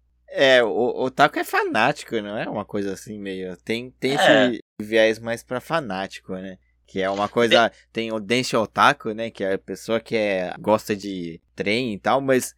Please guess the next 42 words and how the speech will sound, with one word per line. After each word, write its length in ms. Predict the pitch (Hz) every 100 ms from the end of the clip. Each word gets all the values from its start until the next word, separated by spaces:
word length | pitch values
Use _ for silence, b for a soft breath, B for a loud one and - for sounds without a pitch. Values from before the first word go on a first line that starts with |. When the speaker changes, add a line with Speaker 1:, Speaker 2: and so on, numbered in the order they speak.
| _
Speaker 1:
de 200 | 104 113
um 100 | 135
tempo 320 | 131 - 156 -
pra 200 | 160 147
cá 300 | 139 135 160
o, 580 | 160 165 156 147 127 -
o 200 | 131 135
otaku, 500 | 135 131 131 160 175
ele 140 | 156 147
parou 320 | 139 135 143
de 80 | 151
ser 180 | - 127
um, 380 | 127 117 113 -
um, 360 | - 107 101 104
um 40 |
xingamento, 760 | 107 - 120 117 104 110 143 104
ser 160 | - 110
uma 180 | 107 95
coisa 300 | 113 104 107
rude 360 | - 113 135
por 160 | - 139
uma 200 | 143 135
coisa 280 | 139 139 147
até 300 | 135 151 202
um 60 |
pouco 340 | - 392 - -
positiva, 760 | 392 349 359 - - 117 110
né? 160 | 107 113 _ _ _ -
Eu 160 | 95
acho 220 | 98 101 -
que 140 | 101
de 180 | 90 101
um 80 | 107
tempo 320 | 110 101 101
pra 200 | 98 95
cá, 280 | - 90 90
assim, 240 | 87 90
mais 240 | 90 90 -
Speaker 2:
Uhum. 80 | 82
Speaker 1:
recentemente, 800 | 87 85 - 85 82 82 - -
né? 80 | -
Speaker 2:
É, 220 | 220